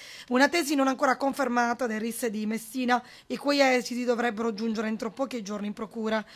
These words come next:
Il gip Elio Manenti, visto il parere del pubblico ministero, ha respinto la richiesta richiesta. Tutte e quattro rimangono in carcere. Per il giudice le valutazioni dell'A P M attinente al solo Pepi Marco,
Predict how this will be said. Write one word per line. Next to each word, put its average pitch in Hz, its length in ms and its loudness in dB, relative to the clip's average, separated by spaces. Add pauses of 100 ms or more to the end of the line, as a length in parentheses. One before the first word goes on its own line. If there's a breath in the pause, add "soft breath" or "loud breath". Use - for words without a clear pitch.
(220 loud breath)
Il 226 160 -2
gip 339 380 2
Elio 233 360 2
Manenti, 311 600 2 (140)
visto 277 300 2
il 240 80 0
parere 254 560 4
del 208 320 0
pubblico 226 340 4
ministero, 277 640 8 (280 loud breath)
ha 262 160 10
respinto 240 560 4
la 233 100 8
richiesta 247 220 4
richiesta. 220 580 2
Tutte 220 260 -4
e 226 80 0
quattro 320 500 8
rimangono 247 520 6
in 277 160 4
carcere. 240 640 4 (380 loud breath)
Per 370 200 8
il 302 180 6
giudice 233 540 0
le 220 120 0
valutazioni 269 640 2
dell'A 233 240 0
P 247 340 2
M 240 120 2
attinente 226 560 0
al 208 100 -6
solo 226 340 0
Pepi 240 240 0
Marco, 254 540 2